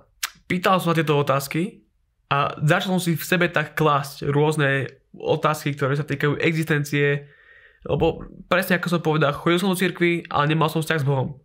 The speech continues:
Nepoznal som Boha, nepoznal som, aký je. A ani nevedel som, čo má pre môj život naplánované. A potom, e, po maminej smrti, e, moji známi, ktorí chodili do jednej cirkvi,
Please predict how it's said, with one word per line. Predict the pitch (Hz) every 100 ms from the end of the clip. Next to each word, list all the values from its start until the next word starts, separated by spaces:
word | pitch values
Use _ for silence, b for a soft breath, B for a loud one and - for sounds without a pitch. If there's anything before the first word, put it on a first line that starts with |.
| -
Nepoznal | 147 190 170 160 143
som | 135
Boha, | 127 127
nepoznal | 139 170 170 160
som, | 151 139
aký | 151 151 143
je. | 147 185 - _ b b b _ _
A | - - 67 -
ani | 151 151 147
nevedel | 151 143 156 165 156
som, | 156
čo | - 175
má | 175
pre | 170 160
môj | 156 151
život | 147
naplánované. | 147 147 156 151 151 156 175 - B B B B B B B
A | - 135 143 - - - B B B B
potom, | 185 185 175 180 160
e, | - 147 147
po | 151 151
maminej | 160 165 151
smrti, | 151 151 147 151 165
e, | 175 - - 131
moji | 147 147
známi, | 139 143 143 151
ktorí | 147 139
chodili | 139 156 139 139
do | 135 135 139
jednej | 135
cirkvi, | 131 - 143 156 160 165